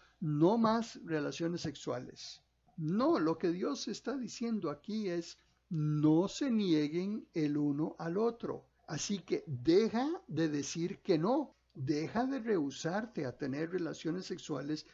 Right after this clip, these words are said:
con tu cónyuge, a no ser por mutuo consentimiento.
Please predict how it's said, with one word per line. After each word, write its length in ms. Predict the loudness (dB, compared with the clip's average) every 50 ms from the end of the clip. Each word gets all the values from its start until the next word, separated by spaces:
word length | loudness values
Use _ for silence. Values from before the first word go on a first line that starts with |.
| _ _ _
con 280 | -4 0 0 0 0 -2
tu 220 | -6 -8 -10 -8
cónyuge, 720 | -4 -2 0 2 2 0 0 0 -2 -2 -4 -6 -8 -8 _ _ _
a 180 | -2 0 0
no 320 | 0 2 2 2 2 2 0
ser 520 | -2 -2 0 2 4 4 4 2 0 -2 -10 _ _ _
por 260 | -2 0 0 0 0
mutuo 760 | -2 -2 -2 0 2 2 2 0 -2 -2 -2 0 0 0 -2 -4
consentimiento. 1400 | -6 -6 -4 -4 -4 -4 -4 -4 -4 -4 -4 -6 -6 -4 -2 -2 -2 -2 -2 -4 -6 -8 -10 -12 -14 -14